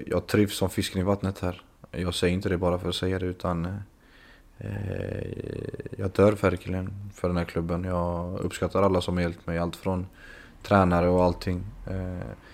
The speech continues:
men om jag får chansen igen och dra utomlands där, eh, det passar mig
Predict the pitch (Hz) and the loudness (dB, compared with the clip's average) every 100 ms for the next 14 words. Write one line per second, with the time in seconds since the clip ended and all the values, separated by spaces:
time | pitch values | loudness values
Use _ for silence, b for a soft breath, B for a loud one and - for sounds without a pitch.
0 | B B B - 92 95 95 87 - - | B B B 0 4 6 6 4 -2 -14
1 | - - - 90 92 87 - - 104 90 | -10 -6 -2 2 4 2 0 2 4 4
2 | - 101 98 90 90 90 87 87 87 87 | 2 2 2 2 2 2 0 0 2 0
3 | 87 92 92 90 87 92 95 - - - | 0 2 2 2 0 2 0 -2 -10 -12
4 | - 87 90 87 90 87 90 92 92 95 | -6 0 0 0 -2 -2 -2 -4 0 0
5 | - 107 - 95 95 90 98 | 4 2 4 4 6 6 2